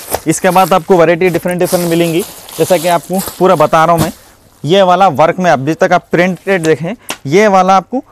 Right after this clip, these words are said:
वर्क में रहेगा, ये लॉन्ग लेंथ में रहेगा,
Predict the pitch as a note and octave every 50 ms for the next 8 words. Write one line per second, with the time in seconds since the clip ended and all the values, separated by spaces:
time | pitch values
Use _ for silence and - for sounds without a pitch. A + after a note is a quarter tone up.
0 | _ _ _ A#2+ C3 E3 F#3+ - F#3+ F#3+ G3+ F#3 E3+ D#3 C3+ A#2 - - - -
1 | - _ _ _ _ _ _ _ _ _ _ _ _ _ _ _ _ _ C#3+ D#3
2 | E3+ C#3+ C#3 D3+ E3 F3 F3+ F3 F3 F3 E3 F3 F3+ F3 D#3+ E3 D#3+ D#3+ E3 E3+
3 | F3